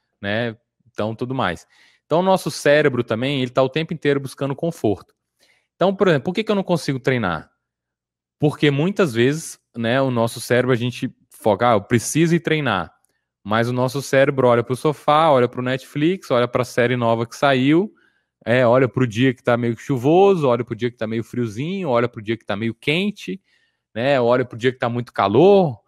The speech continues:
olha pro dia que já tá anoitecendo, e aí o cérebro solta uma mensagem, "Cara, porra, você vai sair pra treinar? É tão bom aqui, fica aqui." E aí ele fica, é, pingando uma, uma série de dúvidas na sua cabeça.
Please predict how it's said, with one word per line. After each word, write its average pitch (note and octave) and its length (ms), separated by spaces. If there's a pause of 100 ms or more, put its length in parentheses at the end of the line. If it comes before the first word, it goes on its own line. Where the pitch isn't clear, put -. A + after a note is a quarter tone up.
(240)
olha B2 320
pro - 160
dia A2+ 280
que G#2+ 160
já A2 120
tá G#2 180
anoitecendo, C3 800 (520)
e C3+ 100
aí D#3 60
o F3 80
cérebro E3+ 580
solta D#3+ 460
uma E3 60
mensagem, B2 520
"Cara, A#2 440
porra, G#2 540 (460)
você G#2 140
vai C3 160
sair C#3 260
pra D3 140
treinar? A2 600 (720)
É G#2 80
tão F3+ 260
bom E3 260
aqui, D#3 280
fica E3+ 260
aqui." D3+ 280
E B2 80
aí C3 100
ele E3 240 (100)
fica, F3+ 320 (540)
é, B2 320
pingando E3+ 560
uma, F3 320
uma C#3+ 220
série F3+ 320
de E3+ 100
dúvidas B2 540
na G#2+ 80
sua - 180
cabeça. F#2+ 440